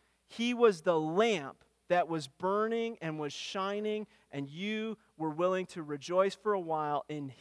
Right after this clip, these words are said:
his light." Now, that seems contradictory to me to say John was not the light,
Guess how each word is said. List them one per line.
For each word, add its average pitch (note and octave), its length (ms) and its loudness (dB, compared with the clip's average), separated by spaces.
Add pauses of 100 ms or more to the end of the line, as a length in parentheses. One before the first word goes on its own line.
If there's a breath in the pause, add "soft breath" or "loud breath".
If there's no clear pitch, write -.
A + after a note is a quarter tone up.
(100)
his F3+ 600 2 (520)
light." D3 600 0 (640)
Now, D#3 300 -2 (1600)
that F#3 280 0
seems F#3 380 -4
contradictory F3 800 -2
to C#3+ 80 -4
me C#3 380 -4 (160)
to D3+ 100 -12
say D#3 360 -2
John D#3 320 -4
was D#3 120 -6
not G#3 260 4
the F#3 80 2
light, D#3+ 380 4